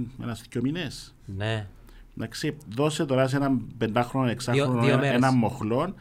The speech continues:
Speaker 2: Δύο
Speaker 1: θα
Speaker 2: μέρες.
Speaker 1: σου το ανακατώσει, εντάξει, θα σου αλλάξει τα settings σου, λέμε, σε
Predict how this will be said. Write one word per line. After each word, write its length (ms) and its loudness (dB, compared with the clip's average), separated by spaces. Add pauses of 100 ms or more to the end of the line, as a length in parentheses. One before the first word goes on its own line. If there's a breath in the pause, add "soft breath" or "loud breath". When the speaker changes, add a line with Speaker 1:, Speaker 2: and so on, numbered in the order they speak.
(180 loud breath)
Speaker 2:
Δύο 100 -6
Speaker 1:
θα 140 -8
Speaker 2:
μέρες. 140 0
Speaker 1:
σου 120 -2
το 120 0
ανακατώσει, 1040 0 (160)
εντάξει, 280 -8
θα 60 -2
σου 80 -4
αλλάξει 320 -2
τα 120 0
settings 280 -2
σου, 140 -6
λέμε, 220 -2
σε 160 -8